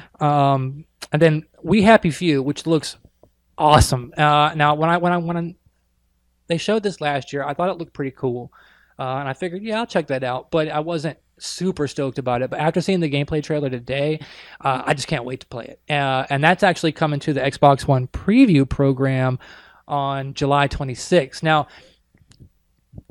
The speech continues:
this game has a definite BioShock Dishonored vibe going on to it,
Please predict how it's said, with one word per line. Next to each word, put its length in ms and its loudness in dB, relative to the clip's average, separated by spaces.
this 180 -4
game 220 0
has 160 -2
a 60 -4
definite 800 -4
BioShock 720 0
Dishonored 560 -6
vibe 380 4
going 280 2
on 200 -2
to 200 -2
it, 160 -2